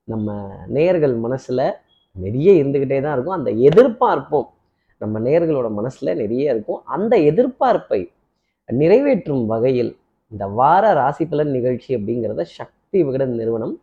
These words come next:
பெருமையுடன் வழங்கிட்டு இருக்காங்க, தொடர்ந்து கொடுத்துட்டு இருக்காங்க. நேயர்களோட ஆதரவை பார்க்கும் பொழுது ரொம்ப மகிழ்ச்சி, சந்தோஷம் ரொம்ப அதிகமாகவே இருக்கு. அஹ்,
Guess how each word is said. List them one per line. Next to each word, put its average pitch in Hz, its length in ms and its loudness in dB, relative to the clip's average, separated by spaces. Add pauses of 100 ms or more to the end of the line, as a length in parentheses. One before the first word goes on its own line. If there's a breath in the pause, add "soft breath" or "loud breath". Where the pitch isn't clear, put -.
பெருமையுடன் 170 560 0
வழங்கிட்டு 131 360 -2
இருக்காங்க, 113 480 -8 (300)
தொடர்ந்து 202 640 4
கொடுத்துட்டு 151 280 2
இருக்காங்க. 127 500 0
நேயர்களோட 190 720 4
ஆதரவை 180 640 4
பார்க்கும் 135 420 -2
பொழுது 160 260 -2
ரொம்ப 151 500 -2
மகிழ்ச்சி, 139 560 -4
சந்தோஷம் 143 560 -6
ரொம்ப 135 220 -2
அதிகமாகவே 156 680 -2
இருக்கு. 143 380 -2 (520)
அஹ், 120 140 0